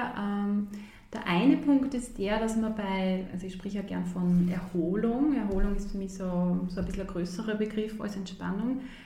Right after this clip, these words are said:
Es gibt immer zwei Möglichkeiten, sich zu erholen, zur Ruhe zu kommen. Das eine ist, dass man wirklich etablierte Entspannungstechniken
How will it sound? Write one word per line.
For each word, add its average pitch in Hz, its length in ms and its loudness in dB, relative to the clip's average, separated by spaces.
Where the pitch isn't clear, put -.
Es - 140 -6
gibt 196 180 -6
immer 277 360 6
zwei 202 460 2
Möglichkeiten, 202 760 0
sich - 280 -6
zu 180 120 -6
erholen, 175 680 2
zur 175 220 0
Ruhe 175 260 2
zu - 140 -8
kommen. 160 440 -6
Das 175 240 -6
eine 190 400 2
ist, 269 160 2
dass - 80 -6
man 220 140 2
wirklich 214 340 -2
etablierte 180 600 0
Entspannungstechniken 226 1300 0